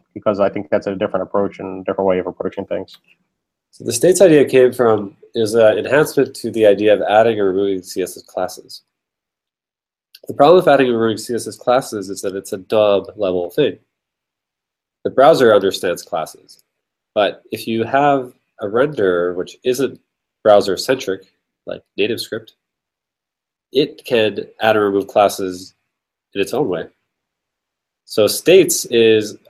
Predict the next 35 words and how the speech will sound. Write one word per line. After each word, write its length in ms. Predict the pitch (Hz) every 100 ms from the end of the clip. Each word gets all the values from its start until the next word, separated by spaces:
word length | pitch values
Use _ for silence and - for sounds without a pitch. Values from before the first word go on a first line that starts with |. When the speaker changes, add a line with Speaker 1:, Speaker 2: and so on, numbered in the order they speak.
| - _
Speaker 2:
a 60 | 101
higher 340 | - 139 143
level 360 | 113 113 117 104
abstraction 640 | 95 - 127 131 - 104
of 380 | 92 92 90 87 _ _ _ _ _ _ _ -
having 240 | 117 110
a 60 | 98
component 480 | - 95 117 110 -
be 120 | 95
in 100 | 90
a 40 | 90
certain 300 | - 104 85
spot 440 | - - 104 87
at 80 | 104
a 60 |
certain 300 | 92 - 87 -
period 180 | 87 82
of 120 | -
time. 280 | - 101 85 - _ _ _ _ _ _ _ -
And 420 | 95 95 92 80 _ _ -
that 180 | 120 135
is 100 | 123
something 260 | 127 117
all 180 | 101 123
the 140 | 120
other 500 | 107 107 101 95 - _ _ _ _ _ _ _ -
renderers 480 | 131 139 131 123 113
and 80 |
all 80 | 104
the 100 | 107
other 160 | 104 98
things 260 | 120 104
can 140 | - 98
agree 260 | 87 107
on. 180 | 98 80